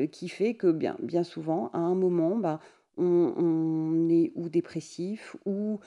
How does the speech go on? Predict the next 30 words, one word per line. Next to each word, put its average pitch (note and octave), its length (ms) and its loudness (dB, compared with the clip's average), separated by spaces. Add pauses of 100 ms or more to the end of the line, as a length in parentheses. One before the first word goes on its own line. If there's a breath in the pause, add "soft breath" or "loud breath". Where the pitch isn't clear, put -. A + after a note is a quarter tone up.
(240 loud breath)
euh, E3+ 380 2 (100)
on D#3+ 100 4
a D#3+ 80 4
du D#3 120 -2
mal D#3+ 180 2
à F3 80 0
canaliser F3 560 2
nos F3+ 140 4
émotions, F#3 800 2
ou E3+ 160 2
on D#3+ 140 0
part E3 220 -6
dans E3+ 120 -2
des D#3+ 100 -2
crises F3 300 -8
d'angoisse, E3 500 0
des D#3+ 120 -2
crises E3+ 300 -8
de E3 80 -2
panique. F3 480 -2 (420 loud breath)
Euh, D#3+ 680 0
on, C3+ 280 0 (120)
bref, F3+ 480 -2
une F3+ 300 0
difficulté G3+ 800 -6
d'une F#3 180 -2
manière F3 320 0
générale E3 580 -2 (160)
à, F#3+ 300 -4 (420 loud breath)
euh, D#3 500 -2